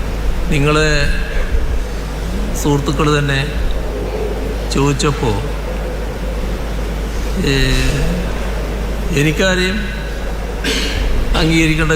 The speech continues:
കാര്യമില്ല, ഞാൻ തോന്നിയത് ചെയ്യുമെന്നാണ് അദ്ദേഹം പറഞ്ഞിട്ടുള്ളത്. അപ്പോൾ സാധാരണ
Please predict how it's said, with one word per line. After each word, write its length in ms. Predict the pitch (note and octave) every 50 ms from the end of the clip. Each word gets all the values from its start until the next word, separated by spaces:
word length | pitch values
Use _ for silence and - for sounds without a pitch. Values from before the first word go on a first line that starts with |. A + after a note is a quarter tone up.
| D3
കാര്യമില്ല, 360 | C#3+ C#3+ C#3 C#3 C3+ B2 A#2 A#2+ A#2+ - - - - - - - -
ഞാൻ 120 | C#3 C#3 D3 D3+ D3+
തോന്നിയത് 320 | D#3+ D3+ D3 D#3 D3+ D3 C3+
ചെയ്യുമെന്നാണ് 480 | C#3+ C3+ C#3 C#3+ C#3+ C#3 C3+ B2 A#2 B2 D#3+ - - - - - - - - - D#3
അദ്ദേഹം 280 | C#3 B2 C3 B2 B2+ A#2+ A#2
പറഞ്ഞിട്ടുള്ളത്. 500 | A#2 A#2 A2+ A2 - - - - - - - - - - - - - - - - - - - - - - - - D#3+
അപ്പോൾ 220 | D3+ D3+ E3+ E3+ F3+ G3+ G3+ G3 - - - - - - - - - - - - - - - -
സാധാരണ 520 | - C#3+ C#3 D3 D3+ E3 F3 F3+ F3+ F3+